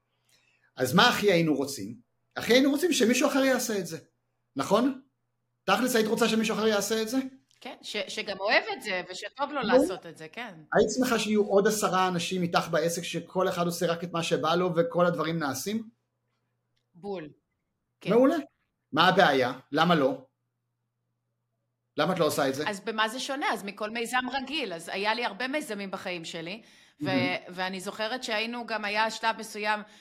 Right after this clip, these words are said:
Speaker 2: שהקמתי חברת קנאביס רפואי, והיינו ארבע, חמש שותפים באיזושהי קונסטלציה, כן? אחד פרופסור, אחד זה, אחד, אה, איש פיננסי, אבל זה בסופו של דבר,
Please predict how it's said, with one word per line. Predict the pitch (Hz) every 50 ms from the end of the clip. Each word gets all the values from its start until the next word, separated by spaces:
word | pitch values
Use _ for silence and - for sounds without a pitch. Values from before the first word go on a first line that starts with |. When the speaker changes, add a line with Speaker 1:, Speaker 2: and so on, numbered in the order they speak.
| - _ -
Speaker 2:
שהקמתי | - - 214 208 214 226 214 214 214 226
חברת | 220 - 214 180 196 208 202 202
קנאביס | - 214 190 196 185 180 190 185 -
רפואי, | - 196 - - 208 196 170 160 156
והיינו | 160 180 180 196 208 220 226 226 226 220 220 220 208 - _ _ _ _ _ _ _ - -
ארבע, | 185 175 175 180 208 196
חמש | 202 233 240 277 349 - -
שותפים | 494 480 494 466 - 294 247
באיזושהי | 226 226 220 208 220 214 214 - 226 214 208
קונסטלציה, | - 226 214 - - 233 214 208 202 196 - 196 180
כן? | - 226 247 294 359 254
אחד | - - 208 208 -
פרופסור, | - 196 202 - 254 302 - - 202
אחד | 185 - - 202 196 180
זה, | 233 285 277
אחד, | 247 - 202 196 190 185 - - - - - - - - -
אה, | 196 190 185 180 185 185
איש | - 233 220 - -
פיננסי, | - 208 202 214 269 330 - - 285
אבל | 226 214 - - - - 254 - - - - - _ _ _ _ _ _
זה | - 185 160 202 202 196 196 196 202 190
בסופו | 208 202 - 202 - 233 262
של | 254 302 269
דבר, | 233 226 233 330